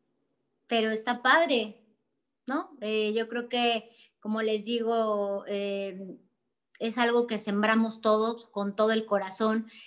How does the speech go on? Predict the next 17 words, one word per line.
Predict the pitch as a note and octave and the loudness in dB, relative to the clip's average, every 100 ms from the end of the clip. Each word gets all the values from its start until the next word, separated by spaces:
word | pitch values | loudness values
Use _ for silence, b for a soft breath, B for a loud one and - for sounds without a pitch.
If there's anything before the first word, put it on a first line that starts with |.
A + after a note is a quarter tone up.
| B - | B -4
que | G3+ | -2
se | G#3+ | 0
entregó | G3+ G#3 G3+ G3 G#3+ A3 G#3+ G#3 G3+ - - | 0 2 2 4 4 6 4 0 -4 -12 -2
cada | G#3 G#3 G#3+ | 2 4 4
uno, | G#3+ G#3+ | 2 0
en-, | G#3+ - | -2 -2
lo | G3 F3+ | -6 -2
vivimos | G3+ A3 A3 | 0 2 2
diferente | G#3+ G#3+ G3+ G3+ A3+ | 0 0 0 0 0
y | |
lo | G#3+ | -2
entregamos | F#3 G3 G3+ G#3 G#3 | -2 -2 0 0 0
todos, | A3 A#3 B3 B B - | 0 0 -2 B B -10
y | B3 | 2
todos | C#4+ C4+ B3+ | 4 4 4
somos | G#3+ G#3 - | 0 -2 0
parte, | G#3 G3+ G3+ A#3+ | 0 0 0 0